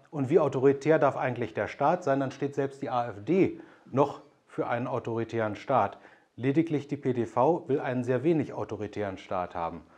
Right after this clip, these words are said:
Und wenn ich mir dann mal angucke, wo in diesem Koordinatensystem ist denn der Stalinismus? Wo ist Hitlers Nationalsozialismus? Dann muss man sagen,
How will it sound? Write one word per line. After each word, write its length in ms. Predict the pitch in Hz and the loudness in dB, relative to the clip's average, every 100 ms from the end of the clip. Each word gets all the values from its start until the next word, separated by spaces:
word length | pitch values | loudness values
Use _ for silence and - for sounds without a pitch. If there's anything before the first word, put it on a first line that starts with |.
| - - | -20 -18
Und 180 | - 127 | -6 0
wenn 120 | 143 | 0
ich 100 | 147 | 2
mir 120 | 147 | 2
dann 180 | 131 165 | 2 0
mal 100 | 180 | 0
angucke, 500 | 156 151 165 165 131 - - 135 | -2 -2 0 2 0 -6 -16 -2
wo 180 | 196 | 0
in 60 | 190 | 2
diesem 240 | 160 156 | 0 0
Koordinatensystem 1200 | 160 147 131 123 127 151 139 131 - 139 139 135 - _ _ - | 2 2 2 2 0 -2 -6 -6 -6 0 0 0 -6 _ _ -20
ist 140 | - | -6
denn 100 | 135 | -2
der 100 | 117 | -2
Stalinismus? 880 | - 107 98 110 143 143 98 - - _ _ _ _ - | -2 -2 0 -2 -4 -4 -8 -10 -20 _ _ _ _ -6
Wo 200 | 123 151 | -2 -2
ist 120 | - | -2
Hitlers 360 | 143 139 120 120 | -6 -2 -2 -2
Nationalsozialismus? 1400 | 113 - 104 131 151 117 - 107 95 87 92 87 - _ _ - | -6 -6 -2 0 0 -4 -6 -6 -6 -8 -10 -10 -12 _ _ -8
Dann 160 | 117 | -2
muss 180 | 151 147 | -2 0
man 160 | 147 127 | -2 0
sagen, 340 | 123 117 113 | 2 2 -2